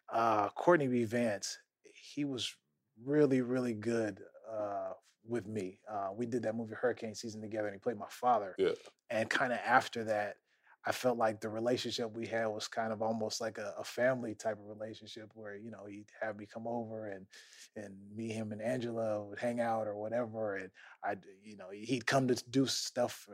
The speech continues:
Speaker 1: I have, I'd invite him and he'd come over and he, you know, it was just like, he kind of, it felt like he was kind of, like, grooming me in a way. If I had advice I needed,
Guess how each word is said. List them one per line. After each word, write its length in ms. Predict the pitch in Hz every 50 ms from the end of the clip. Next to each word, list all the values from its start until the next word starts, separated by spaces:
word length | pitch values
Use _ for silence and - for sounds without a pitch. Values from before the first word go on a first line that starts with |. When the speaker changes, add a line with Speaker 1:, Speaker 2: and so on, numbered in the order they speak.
| 92 104
Speaker 1:
I 140 | 110 117
have, 260 | 110 113 117 113 107 -
I'd 140 | 117 113 117
invite 320 | 120 117 113 117 120 127 127
him 100 | 117 113
and 80 | 110
he'd 160 | 123 123 113
come 200 | - - 123 120
over 340 | 120 123 127 120 113 120 113
and 120 | 110 107 110
he, 120 | 117 127 120 113 104 - 127
you 100 | 123 117
know, 280 | 113 104 101 104 104 _ - - - - - - -
it 40 |
was 140 | 127 135 120
just 160 | 131 123 -
like, 260 | 131 120 117 110 - - - - - - - -
he 100 | 143 139
kind 260 | - 151 147 143 139
of, 260 | 127 120 107 - - _ -
it 100 | 147 -
felt 140 | - 156 143
like 120 | 139 135 -
he 100 | - 139
was 180 | 131 120 -
kind 220 | - 147 135 131 123
of, 100 | 117 120
like, 240 | 120 120 113 110 107
grooming 480 | 123 135 156 151 147 147 143 143 147
me 180 | 147 147 147 151
in 80 | 143 139
a 60 | 135
way. 260 | 139 143 147 147 143
If 120 | 135 131 131
I 60 | 117
had 220 | 117 127 127 127
advice 540 | 123 110 113 127 123 127 131 110 - - - - -
I 80 | 123
needed, 380 | 120 127 127 131 127 135 117